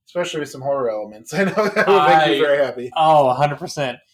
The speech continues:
Speaker 2: And this kinda remind, like, it kinda gives me that, like, um, uh, Avenue Q, Bioshocky type stuff to it. But it's
Speaker 1: My
Speaker 2: it
Speaker 1: Friendly Neighborhood.
Speaker 2: Yep. And that's what it's called,
Speaker 1: I'll
Speaker 2: My
Speaker 1: probably play that one. That one looks cool.
Speaker 2: And it is, I'm really hoping that some of these co-, end up coming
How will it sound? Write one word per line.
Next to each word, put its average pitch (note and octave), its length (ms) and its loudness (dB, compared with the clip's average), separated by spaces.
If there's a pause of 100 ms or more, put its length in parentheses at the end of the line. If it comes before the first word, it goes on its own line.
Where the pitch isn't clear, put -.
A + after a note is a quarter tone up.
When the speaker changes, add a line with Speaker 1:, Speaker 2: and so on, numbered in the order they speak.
(380)
Speaker 2:
And E3 180 -8
this F#3+ 160 -2
kinda F#3 220 2
remind, D#3 340 0
like, C#3+ 140 -4
it C#3+ 160 -12
kinda F#3+ 180 2
gives F3 180 -2
me E3+ 120 -6
that, D3+ 200 0
like, C3 320 -6
um, B2+ 680 -4 (360)
uh, C3 480 -8 (220)
Avenue D#3+ 360 -2
Q, D3 840 -8
Bioshocky C#3 680 -2
type C#3 220 -6
stuff C3+ 380 -6
to C#3+ 160 -8
it. C#3+ 100 -8 (460)
But C#3+ 240 0
it's D#3 220 -4
Speaker 1:
My - 60 -14
Speaker 2:
it E3+ 60 -14
Speaker 1:
Friendly C3+ 260 -12
Neighborhood. G2+ 680 -16 (240)
Speaker 2:
Yep. C3+ 180 -8 (280)
And D3 200 -8
that's C#3 260 -10
what D3+ 80 -6
it's D3 100 -16
called, C3+ 200 -4
Speaker 1:
I'll - 80 -2
Speaker 2:
My C3 120 0
Speaker 1:
probably G#3+ 200 -2
play F3 180 -4
that G#2 160 -8
one. F#2 160 -14
That A2+ 160 -18
one D#3+ 100 -20
looks A#2 240 -20
cool. - 280 -20 (480)
Speaker 2:
And D3 180 -8
it D#3 200 -6
is, D#3+ 240 -6
I'm C#3+ 200 -8
really F#3+ 240 -4
hoping E3 320 -2
that C#3+ 140 -4
some D3 160 -4
of C#3+ 80 -8
these C3+ 240 -6
co-, D3+ 200 -8
end C#3 160 -8
up C3 120 -10
coming C3 420 -8